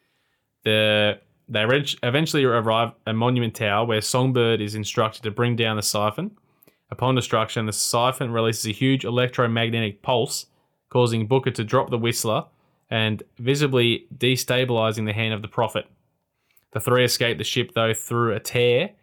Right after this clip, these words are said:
created by Elizabeth, cr-, leaving, uh, leaving the fate of the Hand of the Prophet unknown.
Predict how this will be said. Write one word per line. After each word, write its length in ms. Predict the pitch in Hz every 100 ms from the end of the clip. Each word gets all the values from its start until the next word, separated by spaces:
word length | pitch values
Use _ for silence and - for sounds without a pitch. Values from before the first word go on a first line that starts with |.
| _ _ -
created 280 | 123 123
by 140 | 120 113
Elizabeth, 500 | 110 107 110 156 _ _
cr-, 100 | - - 113
leaving, 500 | 113 123 120 117 - _ _ _ _
uh, 280 | 113 110 107
leaving 380 | 107 123 120 117
the 80 | 107
fate 400 | - 131 180 -
of 140 | 110
the 80 | 110
Hand 160 | 110 123
of 60 |
the 80 | 113
Prophet 280 | - 120 -
unknown. 580 | 120 123 117 113 107 -